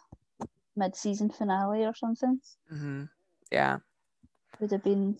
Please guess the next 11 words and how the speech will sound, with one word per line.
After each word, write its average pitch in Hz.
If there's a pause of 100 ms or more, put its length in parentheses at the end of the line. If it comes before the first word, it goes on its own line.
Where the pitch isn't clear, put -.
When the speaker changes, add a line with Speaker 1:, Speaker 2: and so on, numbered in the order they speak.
(160)
Speaker 1:
enraging 202
if 208
it 196
was. 196
<laughs> 302
We're 214
watching 208
Speaker 2:
Yeah. 208
Speaker 1:
live. 214 (1500)
Speaker 2:
Yeah. 151
So, 160